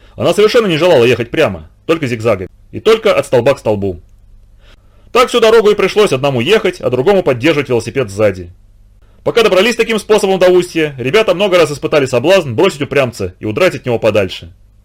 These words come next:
Словом, входили они в устье едва живые, таща велосипед на себе. Эта упрямая машина совсем не желала не только их вести,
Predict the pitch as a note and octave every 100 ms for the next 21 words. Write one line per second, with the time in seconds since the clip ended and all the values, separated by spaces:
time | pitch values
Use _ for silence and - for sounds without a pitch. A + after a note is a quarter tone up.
0 | _ _ _ _ - - F#3+ A#3 A3+ G3
1 | D3 A3 G#3+ F#3+ F3 F#3 E3 D3 C3 D3+
2 | A#2+ C3 D#3 G2 F2+ - B2+ A#2+ C3 A#2
3 | A#2 A2+ C3+ A2 A2+ G2+ G2+ D#2 - _
4 | _ _ _ _ _ - G#3+ A3+ G3+ A3
5 | G#3 E3+ E3 A3+ G#3 F#2+ E2 A#2+ A#2+ A3+
6 | G3 G3+ G3 F3+ C3 G#3 G#3 F#3+ D#3 D3+
7 | A#2+ F2+ -